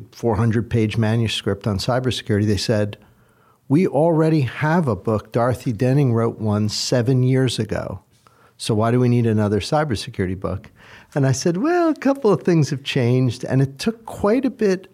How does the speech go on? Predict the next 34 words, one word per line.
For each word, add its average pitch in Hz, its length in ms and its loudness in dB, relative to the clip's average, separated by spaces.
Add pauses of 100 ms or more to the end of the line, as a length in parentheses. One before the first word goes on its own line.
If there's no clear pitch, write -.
of 139 520 0 (200)
push - 580 -2 (640)
for - 160 -2
them 147 260 2
to 143 140 2
agree 123 200 0
to 123 80 0
publish 120 440 -4
the 165 80 -6
book, 233 440 -8
thinking, 127 680 0
"Why 123 180 2
would 156 220 0
you 123 80 -4
possibly 147 720 -4
need 123 500 -2 (440)
a - 80 -2
second 139 640 -2 (400)
cybersecurity 135 960 0
textbook - 720 -6
when 127 140 0
we 127 80 2
had," 120 320 0
uh, 127 200 -2
I 165 80 -2
mean, 185 140 4
just - 180 -4
compare 185 400 2
that 170 220 2
to 147 80 -2
where 147 100 4
we 139 120 4
are 117 160 0
now, 110 640 -2